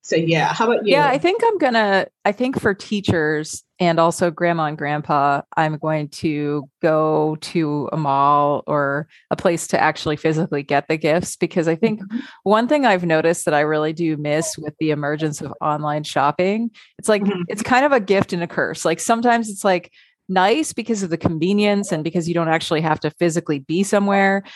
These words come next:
Speaker 2: But then at the same time, you don't get the experience of, like, actually looking and feeling and, like, just kind of experiencing picking gifts. So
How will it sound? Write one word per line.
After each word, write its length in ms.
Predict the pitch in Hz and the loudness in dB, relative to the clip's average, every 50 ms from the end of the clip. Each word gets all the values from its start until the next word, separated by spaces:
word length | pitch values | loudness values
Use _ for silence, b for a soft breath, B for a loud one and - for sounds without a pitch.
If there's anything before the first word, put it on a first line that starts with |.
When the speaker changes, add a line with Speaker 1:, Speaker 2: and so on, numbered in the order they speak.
| B B B B B - | B B B B B 0
Speaker 2:
But 140 | 208 208 196 | 0 2 2
then 260 | 220 208 208 202 196 | 4 4 4 4 2
at 140 | - - 196 | 2 0 0
the 80 | - 185 | 0 -2
same 260 | - - 202 185 175 175 | 0 0 0 0 -2 -2
time, 500 | - - 226 247 233 208 190 180 175 180 | 0 2 2 4 4 4 2 2 0 -2
you 140 | 180 180 | -2 -2
don't 280 | 175 196 208 220 202 _ | 0 0 -2 -2 -4 _
get 280 | - 180 170 175 165 - - _ | 0 2 2 2 2 0 -4 _
the 140 | - 180 165 160 | -6 -4 -4 -4
experience 840 | 151 - - - - - 170 165 170 175 185 196 208 208 202 - | -6 -8 -12 -10 -6 -2 2 2 4 4 4 2 0 0 -2 -2
of, 100 | 180 175 | -2 0
like, 180 | 170 165 165 170 | 2 0 2 2
actually 360 | 160 170 - - 185 170 160 | 0 0 0 0 -2 -2 -2
looking 560 | 147 147 156 165 - - 185 180 180 165 151 | -2 -2 -4 -2 0 0 0 2 0 0 -2
and 140 | 147 156 151 | -4 -6 -4
feeling 560 | - 170 175 175 170 175 175 170 170 160 151 | -2 0 2 2 2 2 2 2 0 0 -2
and, 160 | 147 143 151 151 | -2 -2 -2 -2
like, 300 | 147 147 143 143 143 - - _ - | -2 0 0 -2 -2 -6 -10 _ -8
just 280 | - 180 170 - - - _ - | -6 -6 -6 -6 -8 -18 _ -6
kind 180 | - 196 180 180 | -2 0 0 0
of 60 | 160 | 0
experiencing 680 | 160 - - - 170 147 156 160 160 165 - 160 143 | -2 -4 -4 -4 -2 0 0 0 -2 -2 -4 -6 -6
picking 340 | 143 - 170 160 - 156 151 | -4 -6 -6 -6 -6 -6 -4
gifts. 320 | 131 135 139 196 226 - | -2 -2 0 0 -2 -2
So 380 | - - 180 160 151 147 147 151 | -2 0 2 2 2 2 0 -2